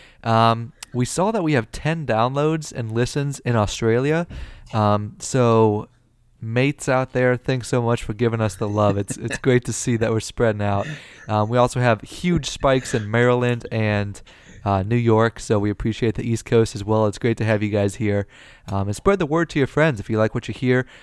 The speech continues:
Uh, you know, we just wanna keep on growing and, and have, uh, the Nostalgia Lovers Pack grow more and more. Also, if you haven't noticed, we updated our cover art, and that's thanks to Ben's, uh, little brother, Andy. Thanks so much, dude. He's a loyal listener, too,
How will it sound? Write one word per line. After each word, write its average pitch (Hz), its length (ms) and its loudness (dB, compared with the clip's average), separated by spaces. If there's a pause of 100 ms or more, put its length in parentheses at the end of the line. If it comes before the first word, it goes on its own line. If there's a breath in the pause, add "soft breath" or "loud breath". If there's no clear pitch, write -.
(160 loud breath)
Uh, 98 140 -4
you 104 140 -2
know, 107 100 0
we 104 100 0
just 110 160 -6
wanna 113 120 -4
keep - 180 -4
on 113 160 0
growing 110 440 0
and, 101 100 -6
and 104 240 -8
have, 107 320 0
uh, 101 220 4 (300 soft breath)
the 117 80 -4
Nostalgia 139 480 2
Lovers 135 380 2
Pack 123 480 0 (140)
grow 110 480 0 (340 loud breath)
more 110 260 -4
and 101 80 -6
more. 104 280 0
Also, 135 480 2
if 101 160 -8
you 127 80 -8
haven't 135 240 -4
noticed, 117 360 -4
we 117 100 -4
updated 123 420 0
our 101 100 4
cover 139 420 2
art, 104 240 2 (320 loud breath)
and 110 220 -6
that's 117 300 -2
thanks 123 400 -4
to 110 340 0
Ben's, 123 640 -2 (220)
uh, 101 160 0
little 123 240 0
brother, 120 400 0
Andy. 123 480 -2 (320 soft breath)
Thanks 156 220 0
so 151 120 2
much, 143 220 2
dude. 123 200 2
He's 156 140 2
a 135 60 0
loyal 123 260 2
listener, 117 360 0
too, 110 340 0